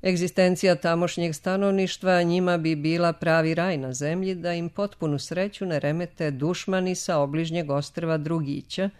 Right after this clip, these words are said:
s kojima su u tradicionalnom i dugotrajnom sukobu na obostrano zadovoljstvo.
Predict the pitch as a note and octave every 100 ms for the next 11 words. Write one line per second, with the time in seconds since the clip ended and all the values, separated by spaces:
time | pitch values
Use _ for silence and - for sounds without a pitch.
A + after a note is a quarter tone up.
0 | - - - - - - - G#3 G#3+ G#3
1 | F#3+ - F#3 D#3+ E3+ E3 E3+ - F#3 F3+
2 | F3+ F3+ F3+ F3 F3 E3 E3 D3+ D3+ E3
3 | D#3+ E3 - D3+ C#3+ - E3 E3+ F3+ F3
4 | F#3 F3+ E3+ D3 D3 C#3+ - D#3 D3+ D3
5 | D3+ D#3 D#3 F#3+ F#3+ - -